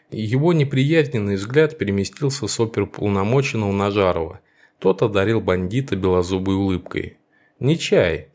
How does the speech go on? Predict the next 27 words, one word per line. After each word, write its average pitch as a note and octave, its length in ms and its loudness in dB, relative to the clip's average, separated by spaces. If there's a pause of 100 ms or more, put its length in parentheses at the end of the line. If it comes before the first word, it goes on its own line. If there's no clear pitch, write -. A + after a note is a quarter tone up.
ласково F2+ 440 -4
проговорил F#2 480 2
Онищенко. F2+ 640 -4 (440)
«Выйти, F#3 300 0
родной F2+ 380 0
мой, E2 340 -10
посиди G3 420 0
внизу F#2 400 2
где-нибудь». E2+ 560 -6 (840)
«Наверное, D3 560 2
Щепкин, C#3 500 0
хочешь C3+ 380 0
спросить, A#2+ 480 -2
что - 180 0
я B2+ 80 4
тут B2+ 300 -2
делаю», F#2+ 560 2
благожелательно F#2+ 840 -2
произнёс F#2+ 480 -2
Онищенко, C3 580 0
когда F#2 260 -2
Кравец F2 440 -2
вышел. F#2 460 -6 (480)
«Хочу», A2+ 720 -2 (100)
не F#2 160 -4
скрыл F2+ 260 0
бандит. F#2 560 -2